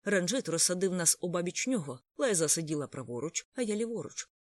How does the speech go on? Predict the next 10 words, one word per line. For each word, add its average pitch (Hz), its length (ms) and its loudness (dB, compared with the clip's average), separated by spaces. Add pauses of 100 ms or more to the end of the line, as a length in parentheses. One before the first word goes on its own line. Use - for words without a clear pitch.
(120)
Столових 147 500 -4
приборів 151 500 -4
для 190 160 -2
Карли 156 500 -10
не 185 120 -4
було. 143 340 -12 (520)
«А 196 100 -2
Карли 190 400 2
не 202 120 2
буде?» — 285 360 0